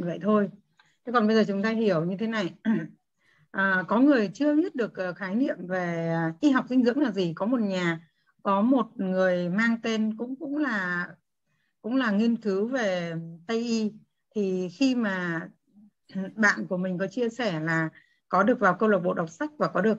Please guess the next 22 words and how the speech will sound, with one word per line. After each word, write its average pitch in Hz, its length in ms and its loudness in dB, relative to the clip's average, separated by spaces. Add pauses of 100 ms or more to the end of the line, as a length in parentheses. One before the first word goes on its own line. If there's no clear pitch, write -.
đọc 185 240 -2
học 185 260 -6
về 175 100 2
y 214 180 0
học 202 200 -4
dinh 202 160 0
dưỡng 208 300 0
thì, 170 340 2 (440)
thì, 196 120 0
thì 185 160 2
người 180 300 4
này 175 180 2
mới 170 120 0
nói 180 220 0
là 208 160 -2 (600)
làm 214 340 0
gì 214 240 0
có 233 60 0
y 269 200 -2
học 233 220 -6
dinh 254 180 -2
dưỡng. 233 280 -6